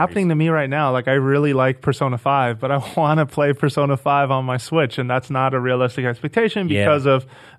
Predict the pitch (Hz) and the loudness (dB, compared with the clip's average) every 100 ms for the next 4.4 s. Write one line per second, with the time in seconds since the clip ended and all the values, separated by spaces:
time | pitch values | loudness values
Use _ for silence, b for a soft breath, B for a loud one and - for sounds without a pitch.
0 | - 127 120 120 - 131 135 127 120 123 | 0 2 2 2 0 2 0 0 2 2
1 | 127 120 127 117 127 139 131 127 120 117 | 2 -2 -2 -4 -2 -2 0 -2 -2 -4
2 | 123 123 - 123 117 117 113 117 120 131 | -4 -4 -4 -4 -4 -4 -6 -4 -2 -2
3 | 113 117 120 135 117 127 139 135 123 120 | -4 -6 -4 -4 -2 0 0 -2 -4 -4
4 | 113 135 135 120 | -6 -4 -2 -4